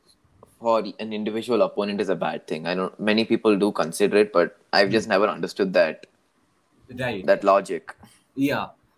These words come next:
Speaker 2: yeah. But I think the problem was he, he was doing it too often sometimes because,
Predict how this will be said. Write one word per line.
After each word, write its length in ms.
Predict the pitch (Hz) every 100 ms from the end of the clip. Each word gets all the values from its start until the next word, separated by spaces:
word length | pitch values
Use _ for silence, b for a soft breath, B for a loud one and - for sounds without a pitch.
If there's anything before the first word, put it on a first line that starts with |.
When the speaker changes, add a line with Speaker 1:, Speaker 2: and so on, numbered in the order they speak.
| _
Speaker 2:
yeah. 280 | 117 127 92 -
But 260 | 123 151
I 80 | 143
think 180 | 147 180
the 60 | 156
problem 460 | 135 113 139 156 156
was 180 | 147
he, 240 | 139 139 135
he 60 |
was 140 | 139 127
doing 200 | 135 160
it 160 | -
too 180 | 131 120
often 360 | 104 95 104 98
sometimes 440 | - 92 92 92
because, 360 | 104 107 110